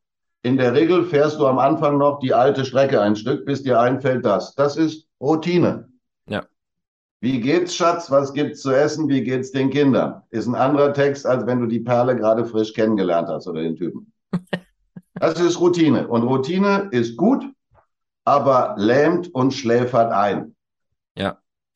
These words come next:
Speaker 2: klar,
Speaker 1: Das
Speaker 2: das kennt,
Speaker 1: kann,
Speaker 2: das
Speaker 1: kann
Speaker 2: kennt
Speaker 1: jeder
Speaker 2: doch jeder.
Speaker 1: feststellen, wenn er
Speaker 2: Ja.
Speaker 1: mal von außen in seinem Büro anruft, äh,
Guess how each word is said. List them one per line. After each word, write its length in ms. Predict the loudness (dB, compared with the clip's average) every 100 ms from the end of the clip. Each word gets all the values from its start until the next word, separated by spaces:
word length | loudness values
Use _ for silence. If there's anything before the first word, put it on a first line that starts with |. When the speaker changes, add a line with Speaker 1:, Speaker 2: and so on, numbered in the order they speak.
| -6
Speaker 2:
klar, 240 | 0 0
Speaker 1:
Das 120 | 0 -2
Speaker 2:
das 80 |
kennt, 180 | 0 -2
Speaker 1:
kann, 100 | -4
Speaker 2:
das 140 | -6 0
Speaker 1:
kann 80 |
Speaker 2:
kennt 160 | 2 4
Speaker 1:
jeder 120 | 4
Speaker 2:
doch 60 | 4
jeder. 100 | 2
Speaker 1:
feststellen, 420 | 2 2 2 2
wenn 140 | 2 2
er 60 |
Speaker 2:
Ja. 40 | 4
Speaker 1:
mal 220 | 2 2
von 160 | 0 0
außen 400 | 0 0 2 2
in 100 | 2
seinem 360 | 2 2 2
Büro 240 | 2 2 4
anruft, 500 | 2 2 0 -2 -10 _ _ _ _ _ _ 2
äh, 220 | 2